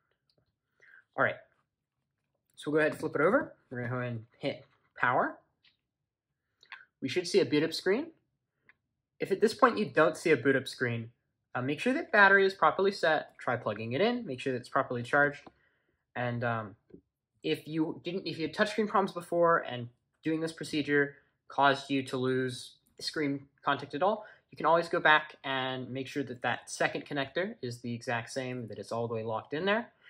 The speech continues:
And if, uh, that fails, I would recommend that you contact Rev support. But this is relatively easy and quick to fix. So I'm gonna go and test the touchscreen by swiping up. And it looks like ours is functional.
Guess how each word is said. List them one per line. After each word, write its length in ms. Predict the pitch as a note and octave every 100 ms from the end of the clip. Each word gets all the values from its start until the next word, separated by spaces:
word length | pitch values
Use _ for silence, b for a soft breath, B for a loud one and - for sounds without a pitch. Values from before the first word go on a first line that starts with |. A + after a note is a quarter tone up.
| b b -
And 160 | E3+ E3+
if, 160 | E3+
uh, 120 | D#3+
that 260 | D3 C#3+ -
fails, 280 | C#3+ C3+ C3
I 140 | B2 B2
would 180 | B2
recommend 360 | A#2+ A#2+ B2 A#2
that 100 | A2+
you 60 | A#2
contact 460 | A#2+ A#2 A#2 A2+
Rev 220 | A#2 A2+
support. 400 | - A#2 A#2 G#2 -
But 140 | A#2+ A#2+
this 160 | D3
is 140 | C#3+ C3
relatively 400 | B2+ B2+ B2 A#2+
easy 240 | B2+ B2
and 100 | A#2
quick 220 | - A#2+
to 60 | -
fix. 440 | B3 C#4 - - - _ - B B B B
So 120 | - C3
I'm 60 |
gonna 80 | C3+
go 60 | C3
and 100 | B2
test 260 | C#3+ -
the 80 | -
touchscreen 260 | D#3+ F#3+ E3
by 100 | A#2+
swiping 380 | - A#2 C3
up. 160 | A3 - - _ _ _ _ _ _ _ _ _ _ -
And 100 | C3
it 60 | D3
looks 240 | E3 -
like 320 | E3 D#3 D#3 - _ -
ours 300 | B2 C3 B2
is 240 | A#2 A#2 -
functional. 600 | G#2+ A#2 A#2+ A2+ -